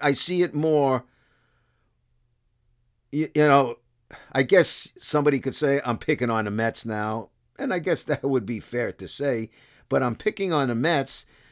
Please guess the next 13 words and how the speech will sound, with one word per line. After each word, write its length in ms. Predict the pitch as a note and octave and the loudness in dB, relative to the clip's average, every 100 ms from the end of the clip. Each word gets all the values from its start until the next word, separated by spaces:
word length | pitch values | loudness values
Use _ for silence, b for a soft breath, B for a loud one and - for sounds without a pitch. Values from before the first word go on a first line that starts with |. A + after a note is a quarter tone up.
| - | -16
simply 400 | - F3+ E3 E3 | -6 -6 -2 0
because 760 | C#3+ - D3 D3 C#3+ A#2+ - - _ _ _ _ _ _ _ _ _ _ _ - | 0 0 2 4 2 -2 -10 -16 _ _ _ _ _ _ _ _ _ _ _ -10
they've 220 | A2 D3 B2+ | 4 4 4
been 140 | C3 | 0
front 260 | - D3 - | -2 -6 -6
and 100 | - | -8
center 360 | D3+ C#3+ C3+ | -4 -2 -2
in 240 | C3 A#2+ A2+ | -2 -4 -2
my 400 | A2+ A2+ G2+ - _ - | -2 -2 -2 -6 _ -8
vision 540 | G#2+ D3 G#2+ G2 D2 - | 2 2 2 -4 -8 -12
the 140 | - | -12
past, 540 | E2+ A#2 G#2+ G2+ - G#2+ | -6 -2 -2 -2 -8 -6
uh, 260 | G2 F#2+ | -4 -4